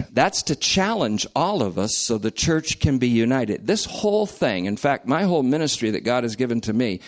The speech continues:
is directed toward the unity of the church, the unifying of believers, not the divisiveness, which destroys a church, destroys a nation,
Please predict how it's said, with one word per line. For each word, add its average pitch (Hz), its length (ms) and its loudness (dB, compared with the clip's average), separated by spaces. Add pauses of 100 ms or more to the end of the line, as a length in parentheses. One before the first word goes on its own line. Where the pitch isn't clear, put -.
(240)
is 110 160 0
directed 143 480 0
toward 120 220 0
the 113 100 0
unity 135 640 2
of 113 80 0
the 104 100 -2
church, 98 440 -4
the 110 100 0
unifying 123 800 2
of 107 100 -4
believers, 98 440 -2
not 135 340 0 (400)
the 120 80 0
divisiveness, 113 960 -2 (1200)
which - 440 -4 (360)
destroys 143 600 2
a 113 60 -2
church, - 680 -4 (1080)
destroys 107 920 2
a 104 80 2
nation, 123 640 2